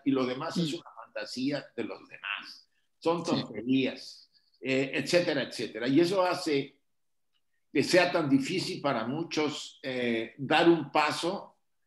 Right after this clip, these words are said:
Speaker 1: y romper esa estructura, porque incluso la educación se ha especializado en remarcarlo por ahí.
Speaker 2: Mm.
Speaker 1: Eh, la verdad es que a nadie le interesa que seamos personas que cuestionemos y que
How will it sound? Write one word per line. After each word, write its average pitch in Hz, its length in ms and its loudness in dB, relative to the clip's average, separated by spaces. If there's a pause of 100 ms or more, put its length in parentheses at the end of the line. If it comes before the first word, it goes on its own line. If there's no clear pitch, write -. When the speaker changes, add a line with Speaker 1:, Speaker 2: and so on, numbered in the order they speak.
(100)
Speaker 1:
y 120 100 0
romper 123 520 6
esa 147 260 4
estructura, 127 720 0
porque 123 260 0
incluso 151 480 4
la 151 80 4
educación 113 640 -2
se 139 200 0
ha 147 100 2
especializado 139 1400 0
en 117 160 -6
remarcarlo 110 880 -2
por 80 160 -10
ahí. 78 320 -16 (840)
Speaker 2:
Mm. 135 200 2
Speaker 1:
Eh, - 120 -8 (240)
la 151 160 4
verdad 175 420 4
es 214 100 0
que 185 180 2
a 180 100 0
nadie 226 280 2
le 196 80 2
interesa 180 640 2
que 117 100 -4
seamos 160 380 -2
personas 156 480 -6
que 139 160 -4
cuestionemos 139 800 -2
y 139 100 0
que 117 380 -2